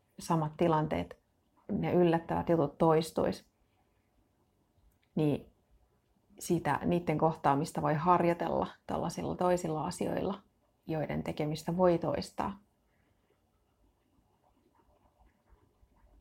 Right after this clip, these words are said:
Mutta jäin vaan miettimään sitä, että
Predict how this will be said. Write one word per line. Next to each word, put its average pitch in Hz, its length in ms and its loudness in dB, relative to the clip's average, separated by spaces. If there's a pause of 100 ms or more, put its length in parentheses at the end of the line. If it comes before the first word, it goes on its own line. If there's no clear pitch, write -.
(200)
Mutta 156 600 0
jäin 151 240 -2
vaan 151 140 0
miettimään 170 520 -2
sitä, 196 280 -4
että 196 220 -6